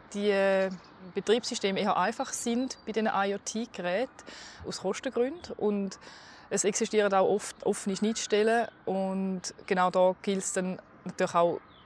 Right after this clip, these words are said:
Hackerangriffe zu verhindern. Es gibt aber auch noch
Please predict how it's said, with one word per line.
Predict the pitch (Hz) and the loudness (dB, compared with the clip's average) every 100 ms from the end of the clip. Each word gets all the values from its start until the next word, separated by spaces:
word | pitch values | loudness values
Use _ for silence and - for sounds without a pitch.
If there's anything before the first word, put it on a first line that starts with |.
| - | -12
Hackerangriffe | - 180 - 175 170 170 170 - | -2 -2 0 -2 -2 -2 -8 -8
zu | - | -8
verhindern. | 175 180 185 180 160 - - - - - - - - | -6 -6 -4 -4 -4 -6 -20 -20 -20 -20 -20 -20 -2
Es | 202 - | 0 2
gibt | 240 | 4
aber | 208 196 - | 6 6 8
auch | 190 | 6
noch | 196 190 | 6 2